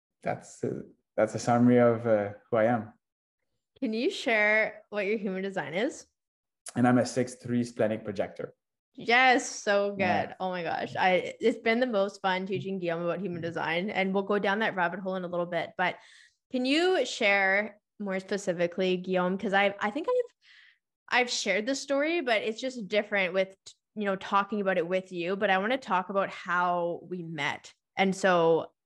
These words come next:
Speaker 2: I want you to share that, but I'll just say that we met back in the winter of twenty twelve in Victoria while we were in university. So I wanna hear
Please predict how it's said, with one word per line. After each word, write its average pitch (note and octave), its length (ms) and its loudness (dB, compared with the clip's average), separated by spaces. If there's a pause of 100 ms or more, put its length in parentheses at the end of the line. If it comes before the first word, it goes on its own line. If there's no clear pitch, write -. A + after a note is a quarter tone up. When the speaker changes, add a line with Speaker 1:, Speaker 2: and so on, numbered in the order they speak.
(160)
Speaker 2:
I F#3 80 2
want F#3+ 180 2
you F#3+ 140 2
to G#3 40 2
share G3 220 0
that, D#3+ 240 2
but F3+ 80 -2
I'll F3 140 0
just F3+ 200 -10
say E3+ 200 0
that E3+ 160 -6
we G3+ 140 -4
met F#3 320 0 (160)
back F3 380 0
in F3+ 440 -6
the E3+ 460 0 (220)
winter E3+ 720 0
of D#3 460 -2
twenty D#3+ 320 -4
twelve C3+ 420 -2 (160)
in F#3 160 -2
Victoria E3+ 460 2
while E3 280 2
we E3+ 80 0
were F3 100 0
in D#3+ 100 -4
university. D#3+ 560 -6
So E3+ 280 0
I F3 120 0
wanna A3+ 200 4
hear A#3 500 2